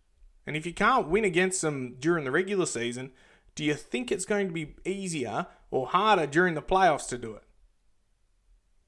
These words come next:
Uh, you know, you, this is food for thought. And while it's not, I, I refuse to ever give up on this team. I'll tell you that. And this is,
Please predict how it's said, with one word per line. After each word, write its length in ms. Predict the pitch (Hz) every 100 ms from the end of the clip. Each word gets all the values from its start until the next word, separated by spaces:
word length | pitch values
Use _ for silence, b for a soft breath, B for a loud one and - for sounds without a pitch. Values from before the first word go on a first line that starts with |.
| _ _ -
Uh, 220 | - -
you 180 | 151 165
know, 100 | 165
you, 220 | 165 160
this 320 | 170 175 190
is 120 | 190 185
food 300 | 220 240 -
for 120 | 175
thought. 460 | - 196 185 - - _ _ _ _ _
And 140 | - 175
while 240 | 247 247
it's 180 | 214 -
not, 180 | 185 147
I, 140 | 156
I 200 | 151 151
refuse 540 | 160 165 160 - 220 208
to 120 | -
ever 180 | 147 151
give 180 | 131 127
up 180 | 127 123
on 120 | 117
this 140 | 110
team. 300 | - 113 98
I'll 100 | 113
tell 240 | 139 165 156
you 120 | 123
that. 180 | 113 -
And 220 | 143 160
this 160 | 185 180
is, 160 | 160